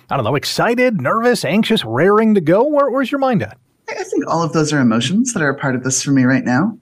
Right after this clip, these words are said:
Speaker 2: I, I'm definitely raring to go. We ran our first focus group last night. I had a bunch of members of my community sit around in my living room and talk about policing. I will say that the conversation was heavy, but the work feels really real.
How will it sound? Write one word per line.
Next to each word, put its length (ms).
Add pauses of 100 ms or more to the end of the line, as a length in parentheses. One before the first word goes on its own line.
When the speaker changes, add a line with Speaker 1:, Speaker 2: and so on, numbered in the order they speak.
Speaker 2:
I, 160
I'm 180
definitely 400
raring 300
to 60
go. 240
We 140
ran 200
our 80
first 340
focus 300
group 220
last 240
night. 340
I 80
had 140
a 40
bunch 260
of 100
members 320
of 60
my 120
community 520 (340)
sit 180
around 260
in 60
my 120
living 260
room 180
and 120
talk 220
about 240
policing. 600
I 80
will 140
say 240
that 240 (500)
the 80
conversation 720
was 160
heavy, 380 (140)
but 320
the 100
work 240
feels 360
really 280
real. 400